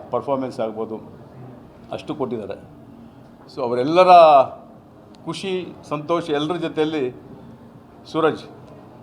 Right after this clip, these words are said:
ಒಬ್ಬರು ತುಂಬ ಮುಖ್ಯವಾಗಿ ಒಂದು ಒಳ್ಳೆ ಪಾತ್ರ, ಒಬ್ಬ ಹೊಸ ಪ್ರತಿಭೆ ಕನ್ನಡ ಚಿತ್ರರಂಗಕ್ಕೆ,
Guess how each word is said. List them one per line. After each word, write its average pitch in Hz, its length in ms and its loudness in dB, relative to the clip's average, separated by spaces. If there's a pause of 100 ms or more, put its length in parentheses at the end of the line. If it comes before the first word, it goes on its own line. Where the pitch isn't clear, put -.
(200)
ಒಬ್ಬರು 131 220 -6
ತುಂಬ 156 220 -4
ಮುಖ್ಯವಾಗಿ 143 640 -2 (500)
ಒಂದು 117 180 -6
ಒಳ್ಳೆ 170 240 4
ಪಾತ್ರ, 147 340 4 (500)
ಒಬ್ಬ 135 160 -6
ಹೊಸ 131 240 2
ಪ್ರತಿಭೆ 151 920 0
ಕನ್ನಡ 131 200 -6
ಚಿತ್ರರಂಗಕ್ಕೆ, 135 680 -8